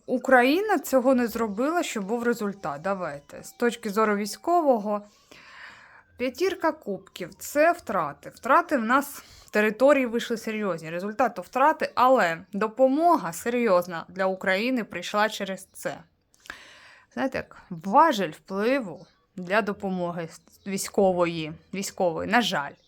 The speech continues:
Ідіотизм повнючий, але ви бачите. Три колоди, відповідь. Кожна колода висвітлює зі своєї точки зору, тому я їх беру три. Його прикрили,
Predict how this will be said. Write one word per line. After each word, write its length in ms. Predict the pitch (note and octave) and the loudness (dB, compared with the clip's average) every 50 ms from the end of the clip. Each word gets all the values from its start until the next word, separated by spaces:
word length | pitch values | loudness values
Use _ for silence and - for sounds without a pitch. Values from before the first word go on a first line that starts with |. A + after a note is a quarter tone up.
| _ _ _ _ | _ _ _ _
Ідіотизм 560 | F#3 F3 E3+ B3 C#4 D4 D4 E4+ E4 A#3 A#3 | -14 -4 2 4 4 4 4 0 -2 -2 -4
повнючий, 720 | G3+ - B3 A#3 G#3+ G#3 G3 F3 D#3 D#3+ D#3 - - - - | -2 0 0 2 2 2 0 0 -2 -8 -12 -14 -16 -10 -6
але 200 | - A3+ A3+ G#3+ | -4 -2 -2 0
ви 120 | A3 C#4+ | 0 -2
бачите. 600 | C4 F3+ E3 C3 - - - - - - - - _ _ _ _ _ _ _ _ _ _ _ _ _ _ | -2 -2 -6 -10 -12 -14 -18 -18 -18 -20 -20 -20 _ _ _ _ _ _ _ _ _ _ _ _ _ _
Три 160 | - C4 D4 | 0 0 2
колоди, 680 | C#4+ C#4+ C#4+ D4 D#4+ F4+ F4+ C#4 E4+ E4 E4 D#4+ C#4+ - - | 4 4 4 6 6 2 2 2 0 -4 -4 -6 -8 -10 -10
відповідь. 580 | G#3+ A#3+ - - G3 G3 G3 - - - - _ _ - - - - _ _ | -10 -10 -8 -8 -8 -8 -8 -10 -12 -18 -20 _ _ -20 -20 -20 -20 _ _
Кожна 260 | - A3+ G#3 A3 G#3+ | -4 -2 0 -2 -2
колода 340 | G#3+ A3+ A3+ C4 D4 A#3+ A3+ | -2 2 2 4 4 4 2
висвітлює 640 | F3+ F#3 - - G3 A3+ A3 - A3+ G#3+ G#3 G3 F3 | 0 -2 -8 -8 -10 -10 -8 -6 -4 -4 -2 -4 -4
зі 100 | E3+ E3+ | -6 -10
своєї 320 | E3+ - F#3 F3+ G3 G#3 | -10 -6 -4 -2 -2 -2
точки 320 | G3+ F3+ E3+ - - F#3+ | -4 -8 -12 -10 -12 -12
зору, 300 | E3+ E3+ F3+ E3+ D3+ D3+ - _ | -8 -6 -6 -6 -6 -8 -10 _
тому 220 | - F#3+ G#3 A#3 | -2 0 2 2
я 60 | A#3 | 2
їх 140 | G#3+ F3+ F3+ | 0 -2 -6
беру 280 | E3+ F#3 F#3 F#3+ G3 G3 | -4 -4 -4 -2 -4 -4
три. 300 | G3 F#3+ E3 C#3 F3+ - - - - - - - - - _ _ _ _ _ _ _ _ _ _ _ - | -6 -8 -8 -8 -12 -18 -20 -20 -20 -20 -20 -20 -20 -20 _ _ _ _ _ _ _ _ _ _ _ -2
Його 320 | C4+ D#4+ D#4 B3+ C#4+ C4 | 2 2 4 4 4 2
прикрили, 680 | C4 D#4+ E4+ D#4 - - C4+ A#3+ A3+ A3 A3+ B3 C4 C4+ | 4 2 -2 -2 2 2 2 2 2 2 0 -2 -2 -4